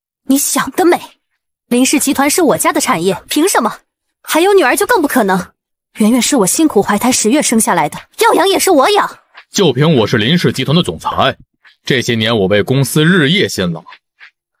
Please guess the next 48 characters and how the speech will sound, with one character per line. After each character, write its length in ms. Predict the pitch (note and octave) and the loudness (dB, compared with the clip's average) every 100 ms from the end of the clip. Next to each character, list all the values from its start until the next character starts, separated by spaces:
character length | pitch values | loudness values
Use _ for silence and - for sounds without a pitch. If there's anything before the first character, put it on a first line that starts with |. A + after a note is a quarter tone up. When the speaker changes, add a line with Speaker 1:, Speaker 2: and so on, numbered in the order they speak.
| - | 0
Speaker 2:
无 200 | E3 B3+ | 2 2
数 160 | A#3+ | 2
个 100 | C#3 | 0
项 180 | - C3 | 0 0
目 100 | A2+ | -2
找 200 | G2 - | -4 -6
了， 280 | E2+ F#2+ - - - - - | -4 -6 -6 -18 -20 -20 -14
才 220 | - C3 | -6 -2
有 160 | D#3 F#2+ | 0 0
了 100 | F#2 | -2
今 280 | - G3 F#3 | -2 0 2
天 200 | F3+ E3+ | 2 0
的 80 | |
辉 160 | F#2+ F#2 | -2 -4
煌。 200 | F2 D2+ - _ _ _ _ | -4 -10 -16 _ _ _ _
而 180 | - A#3+ | 0 2
你 140 | D#3 | 0
不 160 | A#2 F3 | 0 0
过 120 | G3+ | 2
是 120 | F3+ | 0
个 100 | A#2 | 0
家 160 | A2+ G#3+ | 0 0
庭 160 | E3 | 0
主 120 | G3 F2+ | 0 -2
妇， 260 | - F#3 - _ _ _ | 0 0 -2 _ _ _
你 120 | - | -2
懂 180 | A#3 - | -2 -4
什 160 | - D#3+ | -10 -6
么？ 220 | D#3 - _ _ _ _ - | -4 -4 _ _ _ _ -6
给 160 | D3+ | -2
你 120 | F#3+ A#2 | 0 0
一 60 | |
千 200 | A#2 F3 | 0 0
万 140 | F3+ F#2+ | 0 -2
已 20 | |
经 140 | G2+ | -4
够 240 | G2+ A3 G#2+ | 0 0 0
意 120 | F2 | -4
思 120 | - | -8
了。 160 | - - _ _ - - | -16 -20 _ _ -18 -10
Speaker 1:
家 320 | - - G4 | -6 0 0
庭 260 | - D#4+ F#4+ | 2 4 4
主 240 | - F3+ | 2 -2
妇， 380 | - - F#4 G3+ - _ - | -2 0 2 0 -4 _ 0
你 120 | A#3+ | 0
别 240 | - A#3 | 2 2
忘 300 | A#3 D#4 C4 | 4 2 2
了， 240 | F3+ D#3+ | 0 -6